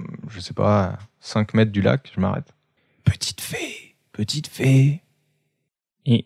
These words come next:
Speaker 2: vraiment, euh,
Speaker 1: Toujours rien.
Speaker 2: aucune réponse.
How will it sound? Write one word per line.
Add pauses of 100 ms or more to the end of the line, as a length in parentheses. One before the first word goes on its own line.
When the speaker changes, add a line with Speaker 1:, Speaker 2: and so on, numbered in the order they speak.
(120)
Speaker 2:
vraiment,
euh,
Speaker 1:
Toujours
rien. (500)
Speaker 2:
aucune
réponse.